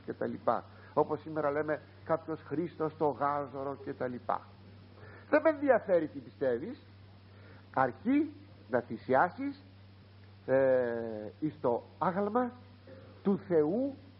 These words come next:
Αυτοκράτορα. Καταλαβαίνετε όμως ότι οι χριστιανοί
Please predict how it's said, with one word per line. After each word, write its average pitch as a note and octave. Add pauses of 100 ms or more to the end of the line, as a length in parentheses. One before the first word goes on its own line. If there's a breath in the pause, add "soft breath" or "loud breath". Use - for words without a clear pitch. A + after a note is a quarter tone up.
(120)
Αυτοκράτορα. C#3+ (1300 loud breath)
Καταλαβαίνετε D#3
όμως C3 (1080 loud breath)
ότι D3+
οι C#3
χριστιανοί E3